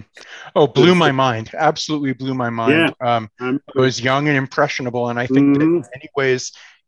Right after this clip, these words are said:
Speaker 1: it helped me, uh, understand, uh, sci-fi a-, as well
Speaker 2: Yeah.
Speaker 1: as sort of the, uh, that,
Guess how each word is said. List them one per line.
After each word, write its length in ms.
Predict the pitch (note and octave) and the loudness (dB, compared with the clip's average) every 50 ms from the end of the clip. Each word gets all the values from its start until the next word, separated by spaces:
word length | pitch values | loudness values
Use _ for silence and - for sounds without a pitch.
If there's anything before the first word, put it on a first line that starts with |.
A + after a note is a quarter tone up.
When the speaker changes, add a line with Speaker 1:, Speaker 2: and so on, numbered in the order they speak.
| _ _ | _ _
Speaker 1:
it 240 | D3 C3+ C3 - - | -2 -2 -2 -2 -4
helped 440 | - - C3+ B2+ B2 - - - | -2 0 0 0 0 -4 -6 -6
me, 400 | C#3 C3 B2+ B2 A#2+ A#2+ A2+ - _ _ _ _ _ _ _ _ _ _ - | -2 -2 0 0 0 -2 -4 -6 _ _ _ _ _ _ _ _ _ _ -4
uh, 300 | C#3 B2 A#2+ A#2 A2+ A#2 - | -2 0 2 2 0 0 -2
understand, 880 | D#3 C#3+ C#3+ B2+ C3 B2+ - - - C#3 B2+ B2+ B2+ B2+ B2 B2+ C3 - - D#3 | -2 -4 -2 -2 -2 -4 -4 -4 -4 -2 -2 -2 -2 -4 -4 -6 -10 -12 -6 -4
uh, 340 | C3+ B2 A#2+ A#2 A2+ A#2 A#2 | -2 0 0 0 -2 -2 -4
sci-fi 580 | - - - C3+ D3+ E3+ - A#3 A#3 B3 A#3+ | -6 -4 -2 -2 -2 -2 -2 -2 -2 -2 -2
a-, 320 | A#3+ A#3 E3 C#3 D3+ D#3 - | -2 -4 -6 -6 -6 -6 -4
as 220 | D#3+ D3 C#3 - C3+ | -6 -6 -6 -8 -8
well 220 | D3 D#3 D#3 D#3 | -6 -4 -2 0
Speaker 2:
Yeah. 160 | D3+ D#3 D3+ | 0 0 -2
Speaker 1:
as 140 | C#3+ C#3+ - | -4 -6 -10
sort 220 | - E3 D3+ C#3+ | -10 -10 -8 -6
of 160 | D3 C3+ B2+ B2+ | -6 -8 -8 -8
the, 180 | C3+ C3 B2+ - _ _ - - - _ _ - | -8 -8 -8 -10 _ _ -20 -20 -20 _ _ -4
uh, 340 | D3+ B2+ B2+ B2 B2 B2 A#2+ - G3+ C#3 | -2 0 2 2 0 -2 -4 -6 -6 -4
that, 300 | C3+ C3+ C3 B2+ B2 - | 0 0 2 0 0 -4